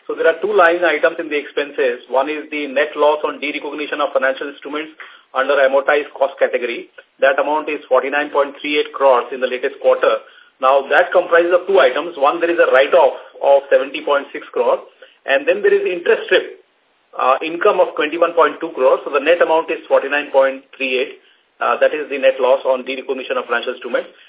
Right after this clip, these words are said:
And the second is impairment on financial instrument, which is a negative number, which you're saying. That is, uh, minus thirty-five at the, in the latest, uh, uh, quarter. That is actually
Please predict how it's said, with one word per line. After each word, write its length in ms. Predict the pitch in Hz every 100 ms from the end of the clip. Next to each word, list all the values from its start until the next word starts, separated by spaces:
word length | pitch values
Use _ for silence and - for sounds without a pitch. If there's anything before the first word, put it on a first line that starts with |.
| _ -
And 120 | 131
the 100 | 139
second 280 | 170 220 220
is 100 | 196 180
impairment 560 | 175 196 208 214 214
on 160 | 202 -
financial 320 | 147 151 156
instrument, 320 | - 143 180
which 140 | 165 175
is 100 | 165
a 40 |
negative 300 | 143 139 143 131
number, 300 | 120 123 110
which 160 | 113
you're 100 | 113 -
saying. 180 | 117 - - - _ -
That 160 | 135
is, 140 | 175 170 156
uh, 320 | 143 139 135
minus 320 | 135 156 170 -
thirty-five 480 | 143 156 160 139 131 - _ _ 120
at 80 |
the, 480 | 120 127 123 123 120 _ _ 143
in 140 | 135
the 80 | 131
latest, 340 | 139 151 - -
uh, 300 | 135 120 113 - _ -
uh, 220 | 127 120
quarter. 380 | - - 170 110 - - _ _
That 180 | 139 233
is 80 | 226
actually 540 | 185 - 214 233